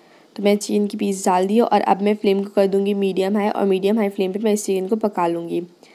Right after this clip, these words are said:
चिकन को गलाना नहीं है यहाँ पे, सिर्फ इसे गोल्डन हो जाने तक पका लेना है कुछ इस तरीके से। तो चिकन गोल्डन ब्राउन हो चुका है दोनों साइड से। तो अब मैं इसे एक प्लेट में निकाल लूँगी और सेम वे से मैं सारी चिकन की पीसेस पका लूँगी।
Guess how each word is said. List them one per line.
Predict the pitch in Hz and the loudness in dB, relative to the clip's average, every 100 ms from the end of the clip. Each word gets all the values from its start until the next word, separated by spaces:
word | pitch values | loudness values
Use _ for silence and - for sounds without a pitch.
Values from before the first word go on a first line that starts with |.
| - _ - | -20 _ -8
चिकन | 226 220 220 | -2 2 2
को | 233 | 2
गलाना | 220 202 190 196 | 4 4 4 0
नहीं | 208 196 214 | 0 2 2
है | 226 | 2
यहाँ | 220 | 0
पे, | 214 240 | 0 0
सिर्फ | 233 - | 0 -2
इसे | 208 202 | -2 0
गोल्डन | 196 185 185 202 | 2 2 2 0
हो | 208 196 | 0 0
जाने | 185 | 0
तक | 180 208 | -2 -4
पका | 190 185 180 | -4 -2 -2
लेना | 185 196 | 0 0
है | |
कुछ | 214 220 | 0 -4
इस | 202 - | -6 -2
तरीके | 202 202 208 | 0 0 -2
से। | 240 320 - _ _ - - _ | -2 -6 -6 _ _ -20 -20 _
तो | 214 | -6
चिकन | 208 208 208 | -2 0 2
गोल्डन | 196 190 190 | 2 2 2
ब्राउन | 190 196 | 0 -2
हो | 196 | -2
चुका | 185 196 | -6 0
है | 220 | 0
दोनों | 226 220 | 2 2
साइड | 233 220 220 | 2 0 -2
से। | - 254 | 0 -2
तो | 254 - | 0 -2
अब | - 180 190 | -2 -4 -2
मैं | 196 | -2
इसे | 190 190 | 0 -2
एक | 190 | -4
प्लेट | - 190 - | -6 -6 -4
में | |
निकाल | 214 214 208 | -2 0 0
लूँगी | 208 220 262 | 0 2 2
और | - 214 | 2 0
सेम | - 202 | 2 2
वे | 196 | 2
से | 196 | 0
मैं | 233 | -2
सारी | 247 190 | 0 0
चिकन | 190 202 196 | 0 -4 -6
की | 190 196 | -4 -4
पीसेस | 190 214 220 | -2 -2 -4
पका | - 180 170 | -6 -2 -2
लूँगी। | 170 170 180 | -4 -6 -8